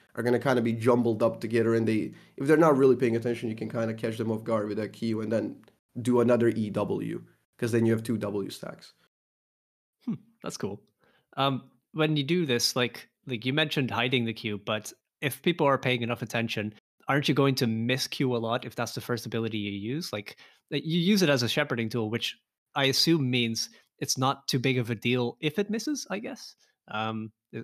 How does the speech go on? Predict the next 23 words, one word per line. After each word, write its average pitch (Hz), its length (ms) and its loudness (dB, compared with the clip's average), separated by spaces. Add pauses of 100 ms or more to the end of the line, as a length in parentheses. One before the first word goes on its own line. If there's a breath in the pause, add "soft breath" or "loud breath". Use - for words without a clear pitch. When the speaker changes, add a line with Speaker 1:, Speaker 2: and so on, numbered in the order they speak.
Speaker 2:
am 120 100 -6
I 117 60 -4
getting 110 240 -4
that 117 160 -4
right? 139 200 -8 (600 soft breath)
Speaker 1:
Yes, 156 480 2
th-, - 240 -6
it 175 180 4
all 208 160 6
depends 220 280 6
what 151 100 0
your 139 140 2
goal 131 320 6
is, 110 380 6
uh, 120 140 0
and 127 180 0
your 139 120 0
goal 165 220 2
can 160 160 -2
depend 139 300 0
on 127 100 2
the 131 60 6
enemy 123 300 4